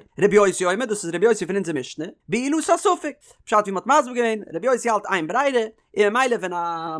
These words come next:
מאן זאגט, מע אייז שוין אין בעולם, איז אויף יעדע רגע, איך דו אפשר א ספק, אז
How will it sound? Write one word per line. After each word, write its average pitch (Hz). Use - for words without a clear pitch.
מאן 240
זאגט, 240
מע 208
אייז 247
שוין 254
אין 254
בעולם, 269
איז 170
אויף 190
יעדע 233
רגע, 233
איך 165
דו 233
אפשר 220
א -
ספק, 226
אז 160